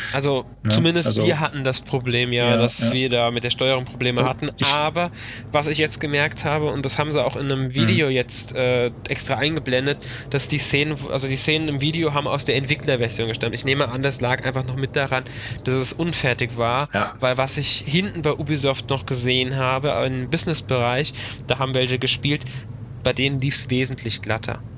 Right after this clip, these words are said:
Speaker 3: Ja.
Speaker 1: Zumindest wirkte es vom Zuschauen so.
Speaker 2: Na gut, kann natürlich gut möglich sein, ne?
Speaker 3: Ja.
Speaker 1: Also
Speaker 2: Aber
Speaker 1: ich denke, es war jetzt ein
Speaker 2: Hm.
Speaker 1: reiner, ähm, ich meine, die haben jetzt noch, was weiß ich, seit der Gamescom bis zum,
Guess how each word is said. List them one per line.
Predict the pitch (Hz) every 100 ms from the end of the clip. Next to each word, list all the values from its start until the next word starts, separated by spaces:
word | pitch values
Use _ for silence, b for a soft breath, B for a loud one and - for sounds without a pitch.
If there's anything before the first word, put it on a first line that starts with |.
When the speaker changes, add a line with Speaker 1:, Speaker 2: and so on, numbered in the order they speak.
| - 101
Speaker 3:
Ja. | 107
Speaker 1:
Zumindest | - 139 131 127
wirkte | 135 - -
es | -
vom | 131 123
Zuschauen | - 135 - 110 110
so. | 104 101 113 - - -
Speaker 2:
Na |
gut, | 107 107
kann | - 107
natürlich | 101 107 -
gut | 110 110
möglich | 104 101
sein, | - 104 107
ne? | 110 -
Speaker 3:
Ja. | - 101 - B B
Speaker 1:
Also | 135 127
Speaker 2:
Aber | 123
Speaker 1:
ich | -
denke, | 131 127
es | 135
war | 127
jetzt | 127 127
ein | 127
Speaker 2:
Hm. | 110
Speaker 1:
reiner, | 113 120 120 117 113
ähm, | 76 117 117 113 B B B B
ich |
meine, | - 127
die | 123
haben | 127
jetzt | 135 127
noch, | 123 - -
was | 127 127
weiß |
ich, | 127
seit | 135 127
der | 131
Gamescom | 127 131 - 139
bis | 135 131 - - -
zum, | - 127